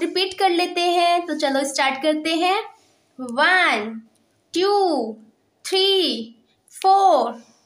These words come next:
फ़ाइव, सिक्स, सेवन, एट, नाइन, टेन, इलेवन, ट्वेल्व, थर्टीन, फ़ोर्टीन,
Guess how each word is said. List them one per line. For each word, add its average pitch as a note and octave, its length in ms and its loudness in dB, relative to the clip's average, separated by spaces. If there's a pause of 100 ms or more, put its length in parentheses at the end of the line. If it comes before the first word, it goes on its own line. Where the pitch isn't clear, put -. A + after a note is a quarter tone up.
(300)
फ़ाइव, F4 580 2 (520)
सिक्स, G4+ 580 -2 (500)
सेवन, D#4+ 800 0 (440)
एट, D#4+ 600 0 (460)
नाइन, C4 680 0 (500)
टेन, D#4+ 680 0 (340)
इलेवन, C#4+ 840 -2 (460)
ट्वेल्व, C#4 640 2 (480)
थर्टीन, C#4+ 760 0 (360)
फ़ोर्टीन, E4 760 0